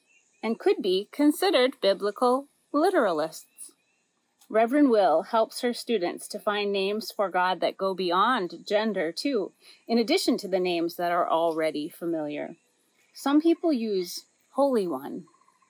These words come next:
Creator, Sustainer,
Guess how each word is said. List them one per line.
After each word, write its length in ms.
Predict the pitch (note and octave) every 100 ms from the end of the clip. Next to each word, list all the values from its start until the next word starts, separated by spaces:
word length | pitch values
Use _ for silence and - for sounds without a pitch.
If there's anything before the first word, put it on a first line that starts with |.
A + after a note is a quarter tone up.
| _ -
Creator, 640 | - A#3+ C4+ B3 F3 C3+ _ _ _ _ _ _ _ -
Sustainer, 920 | - A3+ - - C#4 B3 E3+ D3